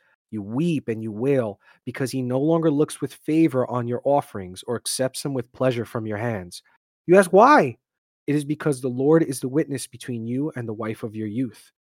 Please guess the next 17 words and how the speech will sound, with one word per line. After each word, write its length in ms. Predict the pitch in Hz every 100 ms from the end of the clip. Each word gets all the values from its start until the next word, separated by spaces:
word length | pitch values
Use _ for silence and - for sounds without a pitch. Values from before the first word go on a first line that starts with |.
| _ -
You 100 | 117
have 100 | 104
been 120 | 117
unfaithful 680 | 107 117 - 143 147 - 165
to 120 | 160
her, 160 | 160 160
though 140 | 135
she 180 | 117 123
is 80 | 113
your 100 | -
partner, 400 | - 143 151 156
the 120 | 117
wife 320 | 101 120 -
of 100 | 123
your 120 | 120
marriage 360 | 107 113 120 -
covenant. 380 | - 98 95